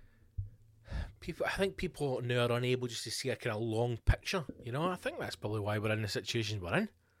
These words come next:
People are unable to, to, to think long term anymore. You know, no, no one's even willing to consider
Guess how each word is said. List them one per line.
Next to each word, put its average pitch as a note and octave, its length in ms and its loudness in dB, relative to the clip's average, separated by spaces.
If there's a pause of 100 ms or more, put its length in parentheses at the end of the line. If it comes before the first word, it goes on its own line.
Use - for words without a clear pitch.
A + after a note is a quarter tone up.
(1400)
People F#3+ 260 4
are C3+ 220 6
unable C3+ 480 4
to, A2+ 340 0 (120)
to, A2+ 160 0 (120)
to A2+ 100 -6
think B2+ 280 0
long A#2+ 480 4
term C3+ 340 0
anymore. E3 380 2 (2750)
You A2+ 100 -2
know, B2+ 100 4
no, E3 240 6
no D3+ 100 6
one's D3+ 260 4
even B2+ 300 2
willing C3 380 2
to C3+ 100 0
consider B2+ 640 0